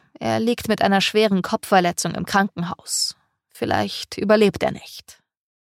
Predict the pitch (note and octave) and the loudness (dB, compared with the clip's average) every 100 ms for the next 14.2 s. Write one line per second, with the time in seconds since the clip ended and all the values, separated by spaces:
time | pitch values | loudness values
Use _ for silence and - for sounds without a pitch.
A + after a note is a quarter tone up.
0 | _ _ _ _ _ _ _ _ - A3 | _ _ _ _ _ _ _ _ 2 2
1 | A3+ - - G#3+ G#3+ G3+ F#3+ F3+ F3+ - | 2 -2 0 2 4 2 0 0 -2 0
2 | F#3 - - - - - _ _ _ _ | -2 -2 -6 -6 -10 -20 _ _ _ _
3 | _ _ _ - - A3 - G#3+ A3 A3 | _ _ _ -12 -8 -6 -4 2 4 4
4 | G3 F#3 F#3 F#3 F#3 G3+ F#3+ F3 - - | 4 2 4 4 6 6 6 2 -6 -14
5 | - - - G3+ G#3 G#3+ G3 - G3 A3+ | -10 -8 0 0 2 -2 -2 0 2 4
6 | G#3+ G3+ - F#3+ G#3+ G#3 G3 - F3 - | 4 0 0 0 2 4 4 2 -2 -2
7 | - F3+ F#3 - F3+ F#3+ - - D3+ G#3+ | -4 -4 -4 -2 2 2 0 -8 -10 -12
8 | - - _ _ _ _ _ _ _ _ | -16 -20 _ _ _ _ _ _ _ _
9 | _ _ _ A3+ F#3+ - - A#3 A#3 A#3+ | _ _ _ -12 -10 -12 0 4 6 6
10 | F#3+ - G#3 G#3 - - - - _ _ | 2 -2 -6 -6 -10 -10 -14 -20 _ _
11 | _ _ _ _ _ _ _ - F#3+ - | _ _ _ _ _ _ _ -2 -2 0
12 | F#3+ - G3 G3+ - F#3+ F#3 F#3 F#3 F#3 | 0 2 4 4 2 0 2 4 4 4
13 | G3+ - G3 G3 F3+ F#3 G3 G#3+ A3+ A3 | 4 2 0 2 2 2 2 2 2 2
14 | A#3+ A#3+ | 0 -4